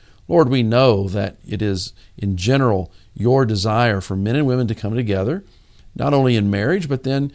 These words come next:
to develop a family. But we know that not every husband and wife can,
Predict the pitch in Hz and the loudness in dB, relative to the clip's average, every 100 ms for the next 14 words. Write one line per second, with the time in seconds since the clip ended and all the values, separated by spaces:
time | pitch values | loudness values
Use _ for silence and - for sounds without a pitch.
0 | - - - 175 120 104 139 156 214 247 | -14 -14 -6 -2 0 0 0 -4 -4 -2
1 | 175 104 107 170 202 180 135 147 147 127 | -4 -6 -8 -8 -4 -2 0 -2 -2 -4
2 | 127 - 117 117 147 135 107 107 110 110 | -4 -4 -4 -2 -2 0 -2 -2 -4 -2
3 | 135 143 - - 220 196 87 80 | -2 -4 -8 -8 -6 -6 -8 -10